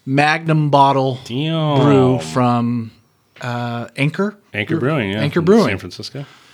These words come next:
Speaker 1: Yeah. So, uh, Merry Christmas, Daniel.
Speaker 2: Wow, that is amazing. Thank
Speaker 1: Merry
Speaker 2: you, buddy.
Speaker 1: Christmas, Johnny.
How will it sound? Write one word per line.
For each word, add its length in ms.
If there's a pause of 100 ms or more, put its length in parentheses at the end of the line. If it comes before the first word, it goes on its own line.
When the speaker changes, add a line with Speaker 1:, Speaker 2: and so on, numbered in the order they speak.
(200)
Speaker 1:
Yeah. 320 (240)
So, 400
uh, 400 (320)
Merry 160
Christmas, 400
Daniel. 360
Speaker 2:
Wow, 600
that 200
is 120
amazing. 480
Thank 100
Speaker 1:
Merry 160
Speaker 2:
you, 60
buddy. 40
Speaker 1:
Christmas, 320
Johnny. 420